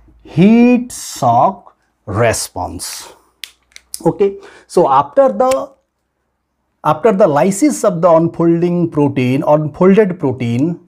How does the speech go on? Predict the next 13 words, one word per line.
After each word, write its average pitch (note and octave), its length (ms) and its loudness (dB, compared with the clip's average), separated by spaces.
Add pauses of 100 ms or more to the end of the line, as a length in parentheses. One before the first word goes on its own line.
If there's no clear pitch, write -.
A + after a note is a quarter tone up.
(140)
and A#3 480 2
after E3 340 0
the D#3 160 2
refolding A3+ 640 0
of E3+ 200 0
the E3+ 340 2 (240)
unfolded A3+ 920 0
protein, C#3 840 0 (280)
there B2+ 120 0
is B2+ 160 0
the C3 160 2
lowering D#3+ 720 2
of, B2 720 2